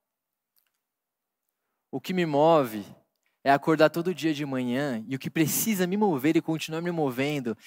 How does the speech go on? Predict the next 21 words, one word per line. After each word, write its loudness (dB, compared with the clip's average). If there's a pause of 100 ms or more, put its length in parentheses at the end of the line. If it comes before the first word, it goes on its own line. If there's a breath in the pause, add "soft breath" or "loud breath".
(140)
é 2
acordar 4
todo -2
dia 0
de -4
manhã -2 (200 soft breath)
com -4
a 2
intenção -2
de: -4 (440)
como -4
é 2
que -4
eu 0
posso 0
ser -4
um -8
ser -2
humano -4
melhor -2
hoje? -10